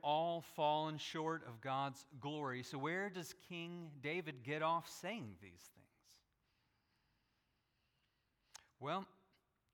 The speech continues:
let me put it this way. Have you ever had someone gossip about you? Completely make up something, a falsehood, a lie, like, not even one percent true.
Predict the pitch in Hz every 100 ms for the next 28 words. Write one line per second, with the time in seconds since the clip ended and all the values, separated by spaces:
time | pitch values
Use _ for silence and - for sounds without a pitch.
0 | _ _ 156 180 170 170 135 131 - 104
1 | 90 - _ _ _ _ _ _ _ _
2 | _ _ - - - - - - - _
3 | _ _ - 156 233 233 180 175 - 165
4 | 147 139 139 135 117 - _ - 117 123
5 | 123 - 147 - - 135 135 135 139 139
6 | 139 135 - _ _ _ _ _ _ _
7 | _ _ _ _ _ - 160 135 - 170
8 | 180 180 175 175 151 151 151 147 - -
9 | 135 135 135 135 127 _ _ _ _ -
10 | - 135 170 - 131 120 110 104 90 95
11 | 107 - - 139 160 175 165 156 120 117
12 | 143 156 143 135 - - 117 113 - 107
13 | 87